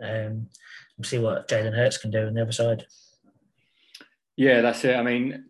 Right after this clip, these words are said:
Speaker 2: just sticking on the Falcons, uh, quickly, Liam, obviously Kyle Pitts is, you know, or will be a massive part of, um, of this offense. And
Speaker 1: It would be a big ask for him to come in and put up monster numbers week one. I think he will over the season,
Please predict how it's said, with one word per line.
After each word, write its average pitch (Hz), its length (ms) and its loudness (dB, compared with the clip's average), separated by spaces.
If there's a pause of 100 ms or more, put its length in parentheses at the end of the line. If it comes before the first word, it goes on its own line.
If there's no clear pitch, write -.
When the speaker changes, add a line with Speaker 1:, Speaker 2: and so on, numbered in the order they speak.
Speaker 2:
just 151 220 -8
sticking 147 280 -4
on 123 100 -2
the 117 60 -4
Falcons, 120 800 -4
uh, 110 440 -2
quickly, 127 280 -4
Liam, 113 300 2
obviously 123 300 -4
Kyle 123 280 -2
Pitts - 220 -6
is, 104 260 -6 (580)
you 110 120 -8
know, 104 300 -2 (520)
or 127 240 4
will 131 220 4
be 120 100 2
a 110 80 2
massive 113 420 -2
part 120 400 0
of, - 140 -12
um, 107 420 -6 (100)
of 117 140 -6
this 110 140 -2
offense. 117 580 -4
And 120 140 2
Speaker 1:
It 131 60 4
would 127 120 -2
be 156 180 4
a 139 80 6
big 131 220 0
ask 104 300 0
for 107 100 -4
him 104 120 -4
to 120 120 -10
come 104 220 -4
in 101 100 -4
and 95 360 -4
put - 120 0
up 90 200 -2
monster 101 340 -4
numbers 101 320 -4
week 104 200 -8
one. 95 200 -4 (760)
I - 40 -14
think 123 180 0
he 117 120 0
will 113 360 2
over 107 240 -2
the 95 120 -6
season, 104 440 -8